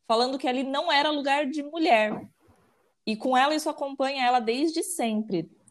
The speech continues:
E ela se tornou profissional aos quatorze anos. O machismo dentro do mundo virtual, ele se parece muito com o que a gente enfrenta no dia a dia.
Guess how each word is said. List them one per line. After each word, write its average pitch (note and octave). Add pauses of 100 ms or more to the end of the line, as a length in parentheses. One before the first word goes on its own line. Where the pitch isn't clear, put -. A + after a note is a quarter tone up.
(140)
E F#3+
ela A3+
se A#3
tornou B3+
profissional C4
aos C4+
quatorze D#4+
anos. D#3+ (1080)
O G#3+
machismo B3+
dentro C4
do A#3+
mundo A#3
virtual, G3+
ele A3
se B3+
parece C4
muito C#4
com D#4
o D4+
que D4+
a C#4+
gente D4
enfrenta C4
no C4
dia B3+
a G4
dia. A#3